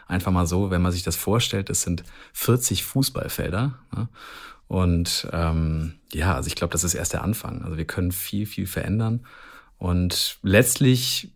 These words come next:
ist eine unserer Visionen auch, dass wir den Menschen wieder Hoffnung geben.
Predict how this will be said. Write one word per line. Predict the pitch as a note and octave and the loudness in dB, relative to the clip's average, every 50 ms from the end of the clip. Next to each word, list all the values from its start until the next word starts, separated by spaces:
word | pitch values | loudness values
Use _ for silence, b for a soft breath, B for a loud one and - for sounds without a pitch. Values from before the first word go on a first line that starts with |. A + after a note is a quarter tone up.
| - - | -10 -4
ist | - G2 - - - - | -2 0 0 0 0 0
eine | D#2+ G2 A#2+ A#2+ | 4 6 6 6
unserer | G2+ G#2 G2+ G#2 F2+ F2 | 6 4 4 2 2 2
Visionen | E2+ D#2+ D#2 D#2 E2+ G#2+ A#2 A#2 | 0 0 0 0 2 2 2 2
auch, | - F#2+ - | 0 -2 -4
dass | - D#2+ - - - | -4 -4 -4 -2 -2
wir | E2 | 0
den | E2 E2+ | 2 2
Menschen | E2 F2+ G2+ - G2 | 4 4 2 2 0
wieder | F#2 E2 D#2 - | 0 0 0 -2
Hoffnung | - - - - C#2+ C#2 C#2+ | -2 -4 -4 -4 -4 -4 -4
geben. | C#2 - - - - - - | -4 -6 -6 -6 -8 -10 -12